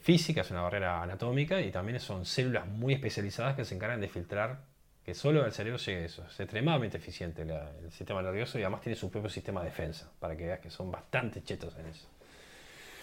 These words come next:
Y muchos fármacos que podrían estar, por ejemplo, eh, se podrían utilizar para tratar infecciones en, en el cerebro,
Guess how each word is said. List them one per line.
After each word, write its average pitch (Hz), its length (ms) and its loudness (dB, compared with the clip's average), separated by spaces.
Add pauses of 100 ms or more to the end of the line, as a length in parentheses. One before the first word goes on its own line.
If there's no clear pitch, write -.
(520)
Y 107 300 2
muchos 180 360 12
fármacos 175 640 12 (280)
que 90 360 4 (180)
podrían 156 380 12
estar, 120 260 4
por 104 140 4
ejemplo, 95 540 0 (220)
eh, 92 480 2 (260)
se - 180 -2
podrían 110 240 4
utilizar 107 300 4
para 90 180 2
tratar 90 440 4
infecciones 98 720 4
en, 87 80 -4
en 87 260 -6
el 87 80 -6
cerebro, 98 520 2